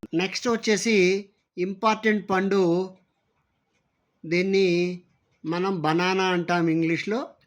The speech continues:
తెలుగులో అరటిపండు అంటాం. కానీ దయచేసి కాల్షియం కార్బైడ్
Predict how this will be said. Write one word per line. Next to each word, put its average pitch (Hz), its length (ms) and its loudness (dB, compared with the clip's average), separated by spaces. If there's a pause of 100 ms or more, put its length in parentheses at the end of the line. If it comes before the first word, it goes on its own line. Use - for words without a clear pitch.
తెలుగులో 180 500 0
అరటిపండు 170 640 0
అంటాం. 156 440 -4 (420)
కానీ 180 500 2 (300)
దయచేసి 196 1000 0 (720)
కాల్షియం 208 540 -2
కార్బైడ్ 180 920 0